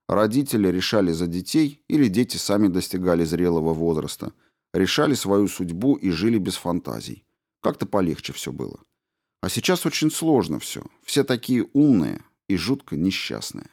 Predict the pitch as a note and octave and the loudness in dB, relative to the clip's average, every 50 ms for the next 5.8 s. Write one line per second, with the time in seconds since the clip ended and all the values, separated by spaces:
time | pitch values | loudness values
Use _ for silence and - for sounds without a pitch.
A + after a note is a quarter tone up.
0 | _ _ _ _ _ _ _ _ _ _ _ _ _ _ _ _ _ - B2 E3+ | _ _ _ _ _ _ _ _ _ _ _ _ _ _ _ _ _ 2 2 2
1 | F3 D#3 E3+ D#3 C#3+ C#3 C#3+ C3 B2 C#3+ C#3 - C3 B2+ A2+ A2+ A#2 A#2+ A#2+ B2 | 4 2 0 2 4 4 4 4 4 2 2 4 2 2 4 4 4 4 4 2
2 | A2 - - A2+ G2+ - - - G2+ G#2 A#2 C#3+ D#3 D3 A2 E2 C#2 - - _ | 0 0 0 -2 -2 -2 -2 0 2 4 4 4 4 4 4 2 -2 -4 -6 _
3 | _ _ _ _ - G2+ G#2+ A2+ A#2 C3 C#3+ C#3 A#2+ A#2+ A2+ - - G2+ - - | _ _ _ _ -2 2 4 6 6 6 6 4 2 0 -4 -4 -4 -6 -6 -4
4 | G2+ G2+ G2+ A2+ A#2+ A#2 - - - G2+ G2 G2 G2+ A#2+ C3 B2 A#2+ - G#2+ B2 | -2 0 0 2 0 0 -2 -2 -2 -2 0 2 2 4 2 2 2 -2 -2 -2
5 | B2 G#2 - - - D2+ D2 D2 C#2+ C#2 - A1+ G1+ - - _ | -2 -2 -4 -8 -6 -6 -4 -6 -6 -8 -10 -14 -14 -16 -18 _